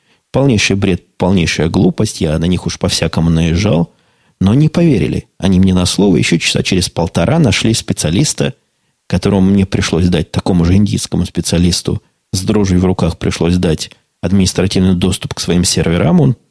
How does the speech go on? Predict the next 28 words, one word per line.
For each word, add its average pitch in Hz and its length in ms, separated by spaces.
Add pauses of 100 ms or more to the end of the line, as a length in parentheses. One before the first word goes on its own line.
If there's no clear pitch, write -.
(160)
по 90 80
ним 95 200
полазил, 151 640 (480)
к - 40
счастью, - 280
оказался 92 420
человеком 82 480
вменяемым, 98 520
сказал: 85 380 (140)
"Ну, 98 100
что - 180
я 90 40
тут 82 140
могу 87 240
найти? 87 420 (280)
Явно 92 360
проблема 85 440
не 87 120
здесь". - 440 (640)
В - 280
конце 101 360
этой 113 160
длинной 95 360
истории, - 500 (560)
по 73 200
истечении 87 520
четырёх - 360
часов, - 480